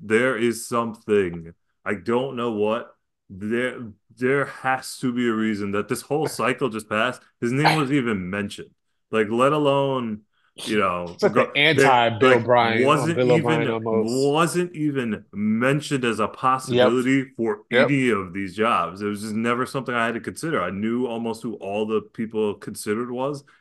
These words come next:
Speaker 1: and I never had to seriously consider his name based off the reporting. And I, I don't understand. Like, someone has to tell me why that is. There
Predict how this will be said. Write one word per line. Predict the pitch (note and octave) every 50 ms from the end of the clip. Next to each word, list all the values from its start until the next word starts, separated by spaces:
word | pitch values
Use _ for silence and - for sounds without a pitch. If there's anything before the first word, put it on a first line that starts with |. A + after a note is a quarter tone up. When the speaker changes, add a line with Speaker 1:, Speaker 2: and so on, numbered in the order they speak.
| _ -
Speaker 1:
and | G#2+ G#2
I | G2+ G#2
never | G2+ G2 G2+ G2+ G#2 G#2 A2 A#2+ A2+
had | A2+ A#2 A2
to | G#2+
seriously | - - A#2 A2 G#2 G#2+ A2+ G2+
consider | - G2+ F2+ - G#2 G2+ G2+
his | F#2+ F2
name | G2 G2+ A2 A2+ G2+
based | F2+ F#2 F#2+ F2+ - G2
off | F#2 F2
the | G#2 G2+
reporting. | F#2+ F#2 F2 - G#2 A#2+ A#2 G2+ F#2+ G2 G2+ G2+ _ _ _ _ _ -
And | G2+ G2
I, | G2 G2 G2 F#2 F2+ _ _ - - - - - - - - -
I | - F#2 F2+ E2+ -
don't | - G2 F#2 G2+ G2+ G#2 G#2 - -
understand. | - A2 F#2+ F#2 F#2+ G2 - - - G2 G2+ G2+ G2 F#2+ F#2 F#2 F#2 _ _ _ _ _ _ _ -
Like, | F#2 F#2 F#2 E2 - - _ _ _ _ _ _ _ _ _ _ - - - _
someone | - - - - - A#2+ G#2+ G#2+ A2+ A#2 A2+
has | G#2 A#2 A2 - -
to | - A2+ G2
tell | - - G#2 G2+ G2+
me | G2+ G2 F#2+
why | F2+ F2+ F2+ F2 F2 F2+ F#2 F2+ F2 F2
that | F2+ F2+ E2+ E2 - E2+
is. | F2 F2 E2+ D#2+ D#2 - - -
There | - G2 F2+ -